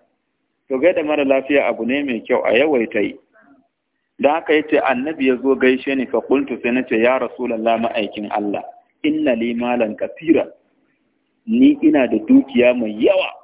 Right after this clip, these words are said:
dan sa dan Abi Waqqas mai dukiya ne. Ya ce, "Ina da dukiya mai yawa. Wa laysa yarithuni," kuma babu wanda zai gaje ni, "illa ibnatan li," sai ƴata kwaya ɗaya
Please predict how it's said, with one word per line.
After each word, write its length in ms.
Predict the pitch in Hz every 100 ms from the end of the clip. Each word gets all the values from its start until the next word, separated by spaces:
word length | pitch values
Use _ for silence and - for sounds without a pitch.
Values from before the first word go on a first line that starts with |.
| _
dan 160 | 127 127
sa 140 | 139 135 -
dan 180 | 135 -
Abi 220 | 120 131
Waqqas 320 | 123 - 123 -
mai 120 | 107 -
dukiya 540 | 170 165 143 117 113
ne. 100 | 92 - - - - _ -
Ya 140 | 139
ce, 120 | 139 131
"Ina 260 | 160 160 143
da 120 | 117
dukiya 540 | 110 131 135 120 120 120
mai 220 | 113 107
yawa. 280 | 110 104 - - - _ _
Wa 240 | 113 127 131
laysa 420 | 139 196 202 -
yarithuni," 640 | 151 127 147 - 113 104 -
kuma 240 | 147 156
babu 400 | 143 170 170 135
wanda 340 | 175 208 202 156
zai 180 | 151 151
gaje 520 | 117 113 110 123 127
ni, 160 | 110 - _ _ _ -
"illa 340 | 139 139 143 147
ibnatan 480 | 123 127 139 113 107
li," 160 | 110 110
sai 160 | 127 -
ƴata 360 | 135 127 139 135
kwaya 340 | 127 113 117 - -
ɗaya 300 | 180 180 180